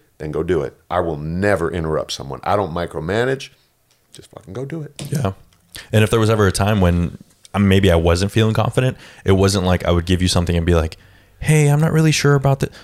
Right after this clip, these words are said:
Speaker 2: You know, I'd be like, "Hey, here, I did it. What do you think?"
Speaker 1: Right.
Speaker 2: And then you would say, "Oh, put this in." Okay, perfect.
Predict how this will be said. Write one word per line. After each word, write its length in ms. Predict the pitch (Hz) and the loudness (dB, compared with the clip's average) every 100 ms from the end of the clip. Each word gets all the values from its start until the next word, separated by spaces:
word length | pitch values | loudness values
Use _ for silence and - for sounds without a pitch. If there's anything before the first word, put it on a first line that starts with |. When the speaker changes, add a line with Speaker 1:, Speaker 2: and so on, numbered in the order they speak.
| - - | -8 0
Speaker 2:
You 60 | |
know, 60 | 95 | 2
I'd 100 | 87 | 4
be 80 | 90 | 2
like, 200 | 85 - | 0 -2
"Hey, 200 | - 110 | 0 0
here, 160 | 90 101 | 2 2
I 60 | 90 | 2
did 200 | 90 98 | 2 2
it. 280 | 117 - _ _ - | 2 -2 _ _ -6
What 220 | 95 101 | 0 2
do 40 | 90 | 4
you 120 | 90 | 2
think?" 360 | - - - - - | 0 -6 -10 -16 -6
Speaker 1:
Right. 240 | 143 85 - | -6 -6 -2
Speaker 2:
And 100 | 98 | 0
then 100 | 92 | 2
you 80 | 90 | 2
would 100 | 87 | 0
say, 120 | 87 | 0
"Oh, 160 | 120 101 | 0 0
put 240 | 90 - | 0 0
this 200 | 98 92 | 0 -2
in." 120 | 90 87 _ - | -4 -6 _ -4
Okay, 160 | 123 107 _ _ | -2 -2 _ _
perfect. 380 | - 92 - | -2 -2 -6